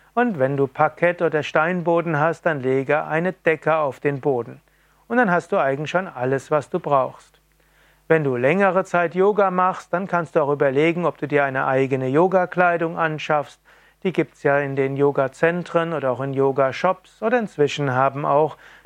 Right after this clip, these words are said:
die verschiedensten Labels auch Yogakleidungen, Yogamatten und so weiter. Kannst du dir anschaffen. Welche Yogamatte du brauchst, das hängt vom Yoga-Stil und der Yoga-Art ab.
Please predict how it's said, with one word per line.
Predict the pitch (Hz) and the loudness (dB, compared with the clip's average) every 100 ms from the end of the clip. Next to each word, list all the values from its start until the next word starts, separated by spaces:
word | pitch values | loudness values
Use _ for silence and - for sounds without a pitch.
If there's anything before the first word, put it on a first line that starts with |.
| - | -2
die | 147 | -2
verschiedensten | 135 147 165 160 151 - 156 | 0 -2 0 0 -2 -6 -2
Labels | 143 147 165 165 160 160 - | 2 4 4 4 2 0 -6
auch | 165 156 156 156 - | 0 2 2 0 -4
Yogakleidungen, | 139 151 175 165 160 - 151 147 160 156 151 151 | 2 4 4 2 0 -2 0 2 2 0 -2 -2
Yogamatten | 147 156 156 143 139 151 - 160 | 2 2 2 0 0 -4 -4 -6
und | 156 143 | -6 0
so | 160 | 2
weiter. | 143 131 156 190 - _ _ | 2 2 0 -2 -8 _ _
Kannst | - 180 185 | -4 -2 -2
du | |
dir | 196 208 | -2 -2
anschaffen. | 156 123 - 135 117 151 156 _ _ _ _ - | -2 -6 -4 -4 -4 -10 -20 _ _ _ _ 0
Welche | 160 139 | 0 2
Yogamatte | 143 151 185 196 185 180 185 185 | 2 4 4 4 2 0 0 0
du | 180 175 | 0 -2
brauchst, | 151 160 196 208 - | 2 2 2 0 -4
das | 139 - | -4 -2
hängt | 151 143 | -4 -2
vom | - 139 | -2 0
Yoga-Stil | 131 131 131 120 - 180 208 | 0 2 0 -2 -2 0 2
und | 196 | 2
der | 156 143 | 2 2
Yoga-Art | 135 127 123 135 143 151 165 156 | 2 -2 -2 -2 0 0 0 -2
ab. | 165 165 | -2 -2